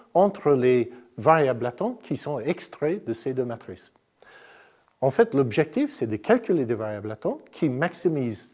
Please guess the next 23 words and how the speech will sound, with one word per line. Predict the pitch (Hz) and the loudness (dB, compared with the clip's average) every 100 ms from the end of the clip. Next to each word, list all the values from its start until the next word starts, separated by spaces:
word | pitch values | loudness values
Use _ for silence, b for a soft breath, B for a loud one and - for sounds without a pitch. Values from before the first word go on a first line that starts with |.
| _ | _
d'un | 196 220 | 0 0
côté | 214 180 143 | 0 -2 -2
la | 120 120 | -2 0
variance | 123 135 156 262 - - | 0 0 -2 -4 -8 -10
extraite | 123 - - 131 | -10 -8 -4 -4
des | 110 | -4
deux | 110 | -8
matrices | 110 107 214 277 - B B | -10 -8 -10 -10 -14 B B
et | 202 | 4
la | 202 | 4
corrélation | - 175 143 135 147 208 202 B B B _ _ | 4 4 4 2 -2 -4 -4 B B B _ _
entre | 151 156 151 131 | 0 0 -2 -6
les | 113 110 | -4 -4
deux | 113 | -6
matrices. | 104 95 - - _ _ _ _ _ _ _ _ _ - - B B B B B | -8 -12 -20 -20 _ _ _ _ _ _ _ _ _ -20 -20 B B B B B
On | 185 | 2
peut | 185 277 | 4 4
le | |
visualiser | 151 147 - 131 131 139 240 | 4 2 -2 -2 -2 -2 -2
de | |
la | 123 | -4
façon | - 135 - | -6 -10 -12
suivante. | 104 - 110 135 269 - | -12 -6 -4 -2 -4 -8